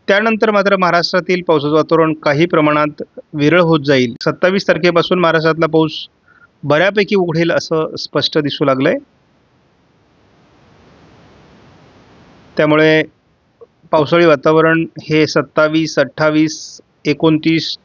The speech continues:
तीस असं कमजोर राहण्याची शक्यता आहे. त्याच वेळेस बंगालच्या उपसागरात नवीन कमी दाबाची निर्मिती तयार होणं अपेक्षित आहे. साधारण एकोणतीस तारखेला याची प्रक्रिया सुरू होईल.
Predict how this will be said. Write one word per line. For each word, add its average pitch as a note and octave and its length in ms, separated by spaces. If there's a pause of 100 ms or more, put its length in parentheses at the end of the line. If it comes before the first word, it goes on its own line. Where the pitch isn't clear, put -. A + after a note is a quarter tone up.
तीस F3+ 280 (1120)
असं F#3+ 300 (120)
कमजोर F3 380
राहण्याची E3 320
शक्यता A#2+ 440
आहे. G2 200 (640)
त्याच D3+ 240
वेळेस D3+ 340 (220)
बंगालच्या D3 460
उपसागरात D3+ 560
नवीन D3+ 320
कमी D3+ 220
दाबाची D3+ 420
निर्मिती C#3+ 400 (100)
तयार C#3+ 160
होणं C#3+ 200
अपेक्षित D3+ 480
आहे. G#3 120 (1040)
साधारण D#3 300
एकोणतीस D3+ 520
तारखेला D#3 340
याची D3+ 220
प्रक्रिया D3+ 420
सुरू G#3+ 280
होईल. C3 320